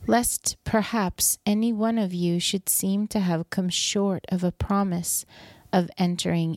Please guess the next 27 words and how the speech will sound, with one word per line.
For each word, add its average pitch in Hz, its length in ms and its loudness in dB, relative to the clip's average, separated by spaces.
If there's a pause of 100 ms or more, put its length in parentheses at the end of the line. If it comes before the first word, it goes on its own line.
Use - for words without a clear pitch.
into 175 460 0
his 160 320 -2
rest. - 560 -4 (840)
For 202 460 2
indeed, 175 680 -2 (400)
we 247 240 4
have 294 180 -2
had 170 320 -2 (100)
good 214 240 2
news 190 460 0
preached - 460 -2
to 170 180 0
us, 175 400 -4 (400)
just 220 420 0
as 214 140 0
they 208 200 2
also 208 400 0
did. 165 360 -6 (760)
But 185 180 2
the 190 120 4
word 190 380 2
they 254 140 2
heard 175 400 -2
did 175 180 0
not 190 280 -2
profit - 480 -2
them, 202 280 -4